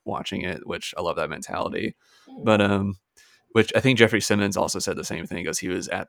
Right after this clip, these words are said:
the Super Bowl, like, week events. But, uh, he, while there, Willis,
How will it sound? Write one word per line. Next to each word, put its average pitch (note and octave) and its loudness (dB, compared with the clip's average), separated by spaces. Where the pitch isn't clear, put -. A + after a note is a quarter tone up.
the - -4
Super E2+ -8
Bowl, E2 -2
like, D#2+ -4
week G2+ -2
events. F#2+ -2
But, A2 2
uh, G#2 2
he, - -14
while A#2+ 8
there, A#2+ 8
Willis, A#2+ 6